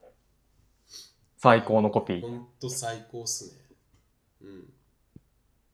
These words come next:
Speaker 1: 長く愛される商品をと。
Speaker 2: そうそうそうそうそうそうそう。で、そのあんバターのね、写真が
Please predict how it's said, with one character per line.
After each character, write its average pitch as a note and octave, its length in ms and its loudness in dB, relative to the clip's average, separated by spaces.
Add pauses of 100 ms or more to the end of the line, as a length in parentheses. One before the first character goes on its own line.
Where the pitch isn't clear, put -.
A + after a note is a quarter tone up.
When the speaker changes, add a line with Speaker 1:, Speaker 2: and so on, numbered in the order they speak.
(2000)
Speaker 1:
長 B2+ 300 8
く - 300 0 (120)
愛 G#2+ 220 2
さ G#2 180 -2
れ G#2 100 2
る G2 240 -2 (1300)
商 A#2 200 4
品 G2 220 0
を F2 60 -2
と。 - 100 -10
Speaker 2:
そ - 140 -14
う - 40 -20
そ - 140 -16
う - 20 -20
そ - 140 -20
う - 40 -20
そ - 140 -20
う - 60 -20
そ - 100 -20
う - 80 -20
そ - 180 -16
う - 40 -16
そ - 140 -14 (520)
う。 A2+ 40 -18
で、 A#2 80 -16
そ A2+ 160 -16
の G2 140 -16
あ C3 120 -2
ん C#3 160 -4
バ D3+ 180 2
タ - 300 -4
ー F2 40 -20
の F2+ 80 -20
ね、 - 80 -20 (360)
写 A#2+ 180 -20
真 G#2+ 220 -14
が G#2 80 -16